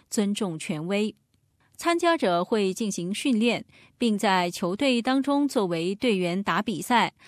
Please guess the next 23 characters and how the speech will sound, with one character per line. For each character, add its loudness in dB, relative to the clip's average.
同 2
时， 2
他 0
们 0
还 -2
会 0
在 0
墨 0
尔 -2
本 -4
的 -4
各 0
个 0
学 0
校 0
的 -2
短 -4
期 -4
橄 0
榄 -2
球 -6
课 -2
程 -2